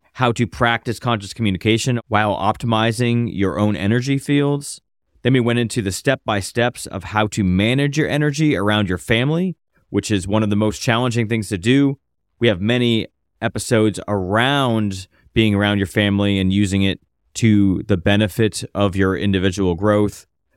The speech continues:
But we again went into how important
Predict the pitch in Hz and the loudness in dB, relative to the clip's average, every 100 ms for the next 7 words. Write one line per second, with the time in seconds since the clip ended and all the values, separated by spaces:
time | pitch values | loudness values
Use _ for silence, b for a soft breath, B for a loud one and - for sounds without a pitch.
0 | _ - 95 82 98 90 107 110 104 101 | _ 0 0 2 2 2 2 2 2 2
1 | 101 98 - 98 98 95 - - 107 104 | 0 0 0 2 2 0 -4 -2 0 2
2 | 98 - 107 107 104 101 - | 0 0 2 2 0 -2 -8